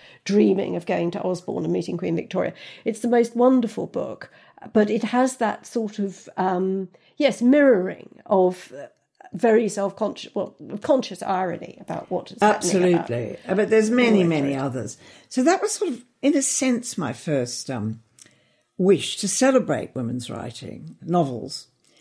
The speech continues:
Speaker 2: and also to illuminate women's history by them, and also the,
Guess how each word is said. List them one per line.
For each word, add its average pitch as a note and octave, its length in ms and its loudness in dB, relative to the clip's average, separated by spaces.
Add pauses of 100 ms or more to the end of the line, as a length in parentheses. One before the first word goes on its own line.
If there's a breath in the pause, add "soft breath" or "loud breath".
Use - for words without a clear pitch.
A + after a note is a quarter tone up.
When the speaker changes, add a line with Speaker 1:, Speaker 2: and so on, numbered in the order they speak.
(260 soft breath)
Speaker 2:
and A3 180 0
also B3 600 0 (480 soft breath)
to A3+ 340 0 (560)
illuminate A3 680 2
women's G3+ 300 0
history G#3+ 380 -2
by A2+ 280 -4
them, - 460 -14
and F3 400 -6
also G#3 340 -2
the, F#3+ 260 -2